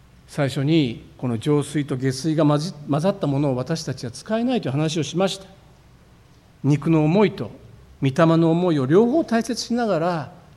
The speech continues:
クリスチャンとして生きることはできないんですね。パウロは書いているように、肉の思いは人を死に導きます。でも御霊の思いは命と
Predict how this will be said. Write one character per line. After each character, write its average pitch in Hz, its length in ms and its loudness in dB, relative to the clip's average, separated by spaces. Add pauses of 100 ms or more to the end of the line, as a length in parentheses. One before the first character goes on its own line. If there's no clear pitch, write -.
ク 170 120 -4
リ 160 80 2
ス - 80 -8
チ 151 80 -6
ャ 131 40 -2
ン 120 40 -4
と 120 120 -6
し - 80 -10
て 131 80 -4
生 113 60 -4
き 170 140 -4
る 139 60 -2
こ 131 140 -6
と 147 160 -6
は 170 260 -4 (280)
で 123 180 -4
き 180 120 -6
な 220 120 0
い 170 60 -2
ん 113 100 -8
で 110 60 -14
す - 100 -16
ね。 139 220 -8 (840)
パ 185 140 4
ウ - 40 4
ロ 165 60 4
は 151 120 4
書 196 100 6
い 185 60 4
て 180 100 0
い 165 40 0
る 170 100 0
よ 180 160 2
う 175 40 0
に、 156 400 -2 (220)
肉 151 300 0
の 196 140 2
思 220 220 0
い 202 60 -2
は 180 380 -6 (340)
人 - 280 -4
を 156 80 2
死 233 260 2
に 160 320 4 (140)
導 151 340 -4
き 156 120 -2
ま 151 180 0
す。 - 120 -14 (680)
で 180 80 0
も 147 140 0
御 135 60 0
霊 143 220 0 (140)
の 247 100 2
思 254 220 2
い 254 80 0
は 233 320 -2 (400)
命 123 380 -2
と 175 440 0